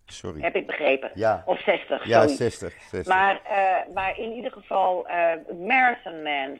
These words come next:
Speaker 2: Kramer versus Kramer, noem allemaal maar op. Nou, het komt allemaal langs in een prachtig, eh,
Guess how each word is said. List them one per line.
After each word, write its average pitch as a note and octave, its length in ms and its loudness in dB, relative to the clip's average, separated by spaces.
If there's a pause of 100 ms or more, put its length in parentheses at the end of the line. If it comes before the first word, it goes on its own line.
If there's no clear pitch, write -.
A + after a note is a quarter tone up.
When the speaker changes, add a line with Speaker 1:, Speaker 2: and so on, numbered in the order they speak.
(140)
Speaker 2:
Kramer G3+ 400 0
versus F3+ 520 -8
Kramer, F3+ 640 -2 (280)
noem A3+ 260 -2
allemaal F#3 300 -2
maar D3+ 160 -8
op. F#3+ 280 -2
Nou, F3 180 -2 (140)
het - 160 -6
komt G3+ 280 -4
allemaal G3+ 360 2
langs F3 380 2
in F3 140 -14
een E3 140 -14 (120)
prachtig, - 580 -2
eh, F3 80 0